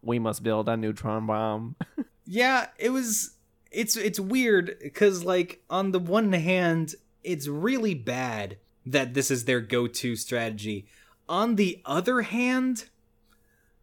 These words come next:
Speaker 2: I al-, <sighs> I, again, this is gonna sound really bad. I kind of respect the perspective of, if we can't adapt to our environment, we'll change the environment to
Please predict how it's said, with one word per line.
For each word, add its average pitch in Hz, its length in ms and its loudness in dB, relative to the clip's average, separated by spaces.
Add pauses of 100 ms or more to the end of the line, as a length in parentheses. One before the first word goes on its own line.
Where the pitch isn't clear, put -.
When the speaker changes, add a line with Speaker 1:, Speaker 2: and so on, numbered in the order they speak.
(140)
Speaker 2:
I 165 280 -4
al-, 214 260 -2 (240)
<sighs> - 220 -14
I, 143 140 -6
again, 127 400 -4
this 110 140 -8
is 123 60 -12
gonna 117 180 -6
sound 110 280 -8
really 98 160 -6
bad. 92 360 -6 (760)
I 220 160 2
kind 294 480 0
of 208 280 0
respect - 1200 -2 (800)
the 151 120 2
perspective 156 1040 0
of, 123 460 -2 (120)
if 139 220 -2
we 151 300 -2
can't 170 400 -4
adapt 127 500 -4
to 143 180 2
our 127 140 4
environment, 123 800 -2 (500)
we'll 160 260 6
change 156 520 0
the 147 160 2
environment 127 720 0
to 120 300 -4